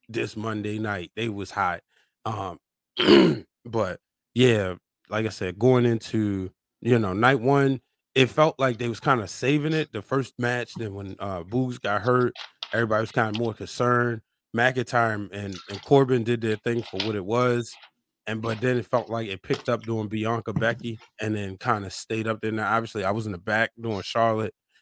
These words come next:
and Ronda, but Austin, man, <sighs> that was the one thing, like, I wanted to see. Actually, they was like, "Hey, uh, we gonna get done before Stone Cold?" <laughs> I'm like, "Yeah, I'm trying, I'm, like, trying to hurry up and edit," 'cause, you know, I didn't even go back to my seat.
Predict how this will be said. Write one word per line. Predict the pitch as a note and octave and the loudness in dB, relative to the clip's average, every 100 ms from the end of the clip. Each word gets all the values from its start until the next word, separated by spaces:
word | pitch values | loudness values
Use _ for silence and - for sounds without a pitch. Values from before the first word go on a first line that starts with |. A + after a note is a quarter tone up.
| _ | _
and | G#2 F#2+ | -8 -4
Ronda, | F#2+ A#2+ C3+ D3 D#3 - _ _ | 2 2 4 2 2 -4 _ _
but | A#2+ G#2 F#2 - - | 0 2 -2 -6 4
Austin, | C3 C3+ - F#2+ F#2 | 6 6 2 -6 -2
man, | A2+ A2+ F#2+ E2 _ - | 2 2 0 -8 _ -8
<sighs> | - - - - - - _ _ _ _ _ - | -6 -6 -10 -14 -20 -20 _ _ _ _ _ 0
that | A#2+ | 4
was | B2+ | 4
the | A#2 | 2
one | A#2 A#2 | 0 -2
thing, | A2 A#2 A2+ | -2 -2 -2
like, | G#2 G#2+ | -2 -2
I | A2 | 0
wanted | A#2+ G#2+ | 0 -2
to | G2+ | -2
see. | A2+ | 0
Actually, | A#2 - A2 G#2 | 0 -2 -6 -4
they | G#2+ | -4
was | A2 | -2
like, | F#2 E2 | -4 -4
"Hey, | A2 B2 G2+ | -2 -2 -4
uh, | F#2 F#2+ F2+ - | -8 -10 -12 -14
we | F#2+ | -14
gonna | G#2 G#2 | -10 -6
get | A2 G2+ | -6 0
done | B2+ C3 | 2 2
before | A#2+ - G#2+ | 0 0 0
Stone | - B2+ C#3 | 6 6 8
Cold?" | F3 G3 G3+ | 10 10 10
<laughs> | - | 8
I'm | F#3 | 10
like, | C3 C3+ - - | 8 6 2 8
"Yeah, | E3 | 10
I'm | D4 | 10
trying, | D4 E3 D#3 | 10 8 8
I'm, | D3 D#3 | 4 4
like, | B2 A#2+ _ _ | 2 0 _ _
trying | - C#3 | 0 2
to | C#3+ - | 2 0
hurry | C#3 C#3+ | -2 -2
up | C3 | -4
and | - - | -6 -4
edit," | C3+ A2 - - - - | -4 -4 -10 -10 -10 -2
'cause, | C3+ B2 G#2 - - _ _ | 2 2 0 -12 -20 _ _
you | C3+ C3 | 4 4
know, | B2+ A2 A2 - | 4 0 -4 2
I | C3+ | 4
didn't | E3 C#3+ | 4 4
even | C3+ | 0
go | A#2+ A#2+ | -2 -4
back | A#2 A2 | -4 -6
to | - | -8
my | G#2 F#2 | -8 -8
seat. | - E3+ D#3 | -6 -4 -4